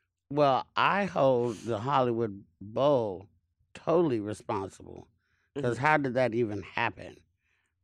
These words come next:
Speaker 1: What if that fool had arrested Jerry Seinfeld like that? What would they have done to him then?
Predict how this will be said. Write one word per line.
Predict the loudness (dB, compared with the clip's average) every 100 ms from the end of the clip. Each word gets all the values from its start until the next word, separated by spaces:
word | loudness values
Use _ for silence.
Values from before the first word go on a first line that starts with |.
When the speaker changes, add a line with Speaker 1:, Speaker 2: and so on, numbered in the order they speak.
| _ _
Speaker 1:
What | -8 0 2 2 0
if | 2 2 0 -2
that | 0 -2 -4
fool | -2 0 0 -2 -6 _ _
had | -6 0 0
arrested | 0 0 -2 -4 _ _ -12
Jerry | -4 -2 -2
Seinfeld | 0 2 2 2 -2 -2
like | -4 -6 -8
that? | -10 -12 -20 _ _ _ _
What | -4 -2
would | -2 0
they | -2
have | 0
done | -2 -2
to | -2 0
him | 0 0 -6 _ -8
then? | -4 -4 -6